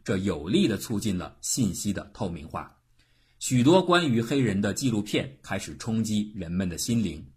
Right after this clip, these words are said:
美国人追随立国先贤们平等初心的信念，让南方各州压力日增。他们感觉到平和的日子已经越来越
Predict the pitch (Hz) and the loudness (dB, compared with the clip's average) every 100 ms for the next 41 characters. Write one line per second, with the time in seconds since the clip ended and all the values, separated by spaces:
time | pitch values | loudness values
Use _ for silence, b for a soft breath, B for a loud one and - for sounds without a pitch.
0 | - b b b b 120 110 127 135 101 | -20 b b b b 0 2 4 4 4
1 | 104 - - 165 165 - 104 104 180 190 | 0 -6 -6 2 2 2 0 0 2 4
2 | 117 - 98 113 156 160 135 95 120 - | 4 2 2 2 2 2 2 4 4 2
3 | - - 101 131 147 85 - 131 123 143 | -8 -4 0 2 2 -2 -2 -2 2 4
4 | 127 101 202 131 135 135 B B B 101 | 4 4 4 8 8 6 B B B -4
5 | 92 82 87 95 92 98 90 95 98 - | -2 -2 -2 -2 0 0 0 -2 -4 -6
6 | - 113 107 107 98 - 123 - 101 92 | 0 2 2 2 -2 -2 -2 0 0 -4
7 | - b b b b - 110 98 95 80 | -6 b b b b -2 0 2 0 -2
8 | 85 85 92 - - - - 165 170 120 | -2 0 0 -2 -20 -6 2 2 4 4
9 | 120 143 117 - - - 95 90 104 110 | 6 6 4 0 -8 -8 -4 0 0 0
10 | - 196 131 95 92 107 | 2 4 6 4 2 2